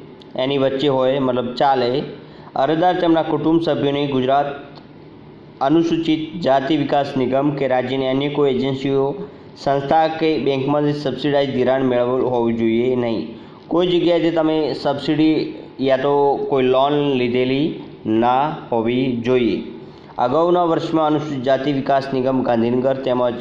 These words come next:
આ ખાતા દ્વારા માનવ ગરિમા યોજના હેઠળ જિલ્લા ઉદ્યોગ કેન્દ્રની માનવ કલ્યાણ યોજનામાં ઈસમોને લાભ લીધેલ હોય તેઓએ આ યોજનાનો લાભ મળવાપાત્ર નથી. તો આ ખાસ ધ્યાન રાખવા જેવી બાબતો છે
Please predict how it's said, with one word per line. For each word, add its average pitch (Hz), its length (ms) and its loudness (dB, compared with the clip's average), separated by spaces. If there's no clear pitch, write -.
આ 135 140 -2
ખાતા 135 580 0
દ્વારા 123 260 2
માનવ 131 440 2
ગરિમા 151 280 2
યોજના 139 400 0
હેઠળ 131 480 0
જિલ્લા 127 420 2
ઉદ્યોગ 135 360 0
કેન્દ્રની 127 600 0
માનવ 127 420 2
કલ્યાણ 143 420 2
યોજનામાં 131 760 0
ઈસમોને 151 480 -2
લાભ 131 280 2
લીધેલ 123 400 0
હોય 135 420 0
તેઓએ 151 420 4
આ 147 160 4
યોજનાનો 139 580 0
લાભ 127 200 2
મળવાપાત્ર 123 640 0
નથી. 110 560 0
તો 131 60 0
આ 131 80 2
ખાસ 160 320 0
ધ્યાન 151 300 2
રાખવા 147 280 2
જેવી 147 180 0
બાબતો 139 420 2
છે 143 400 -2